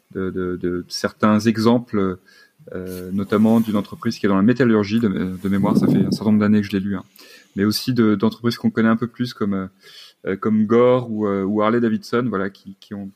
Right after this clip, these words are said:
des systèmes de management, euh, assez agiles ou, euh, avant, av-, avant que le mot soit, soit peut-être inventé. Et puis, euh, il y a, il y a un deuxième auteur qui est très intéressant, qui s'appelle Jürgen Appelo.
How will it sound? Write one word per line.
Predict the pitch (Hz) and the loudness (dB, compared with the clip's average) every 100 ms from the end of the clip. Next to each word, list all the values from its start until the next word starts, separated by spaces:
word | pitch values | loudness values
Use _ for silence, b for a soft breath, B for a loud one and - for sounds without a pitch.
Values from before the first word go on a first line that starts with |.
| - | -10
des | 107 | -10
systèmes | - 135 131 | -2 0 2
de | 123 | 2
management, | 120 117 127 127 101 | 2 2 2 0 -2
euh, | - _ _ _ _ _ _ _ - b b b | -8 _ _ _ _ _ _ _ -20 b b b
assez | 85 - 139 | -8 2 4
agiles | 120 104 131 | 4 2 0
ou, | 120 98 - B B B B 92 | 0 -2 -8 B B B B -4
euh, | 92 92 92 - - - - | -2 -2 -4 -6 -10 -14 -4
avant, | 92 101 92 | -2 0 0
av-, | 87 95 - _ - | -2 -6 -8 _ -8
avant | 95 110 | -4 -2
que | - | 0
le | 107 | 2
mot | 110 | 2
soit, | - 98 92 | 0 -2 -2
soit | - 98 | -4 -6
peut-être | 107 117 123 | -4 -2 2
inventé. | 107 104 123 185 - _ _ b b b - | 2 2 2 0 -4 _ _ b b b -4
Et | 113 | -4
puis, | - 165 175 | -2 0 4
euh, | 143 131 | 4 4
il | |
y | 127 | 2
a, | 104 | 2
il | |
y | 127 | 2
a | 127 | 2
un | |
deuxième | 135 139 110 139 156 | 4 2 0 0 2
auteur | 147 139 156 - | 0 0 -4 -2
qui | 123 | -4
est | |
très | 117 143 | -2 0
intéressant, | 139 135 127 139 | 0 0 0 -2
qui | 143 | -4
s'appelle | 117 117 | -4 0
Jürgen | 117 135 139 135 | 2 2 2 2
Appelo. | 123 127 117 | 2 4 2